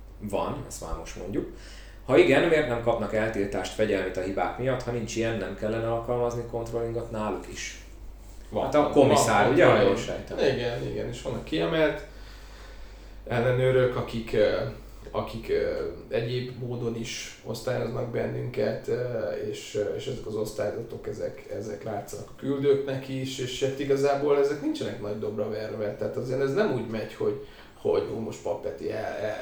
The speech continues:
Speaker 2: elbaszott valamit, és akkor írjuk ki a B B egyre, hogy, izé, hogy akkor ő most el lett tiltva, hanem lehet, hogy akkor nem kapok meccset két hétig, és kész. De az is lehet, hogy lemondtam azt a két hetet. Tehát, hogy ezt nyilván nem lehet tudni, de hogy, de hogy ez nyilván azért ez, ez, ez nem így,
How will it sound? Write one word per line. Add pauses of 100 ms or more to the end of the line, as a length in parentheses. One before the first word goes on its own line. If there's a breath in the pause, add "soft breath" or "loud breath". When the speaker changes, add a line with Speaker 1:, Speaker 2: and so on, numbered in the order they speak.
Speaker 2:
elbaszott
valamit,
és
akkor
írjuk
ki
a
B
B
egyre,
hogy,
izé,
hogy
akkor
ő
most
el
lett
tiltva,
hanem
lehet,
hogy
akkor
nem
kapok
meccset
két
hétig,
és (100)
kész. (580 loud breath)
De
az
is
lehet,
hogy
lemondtam
azt
a
két
hetet. (140)
Tehát,
hogy
ezt
nyilván
nem
lehet
tudni, (640 loud breath)
de
hogy,
de
hogy
ez
nyilván
azért
ez,
ez,
ez
nem
így,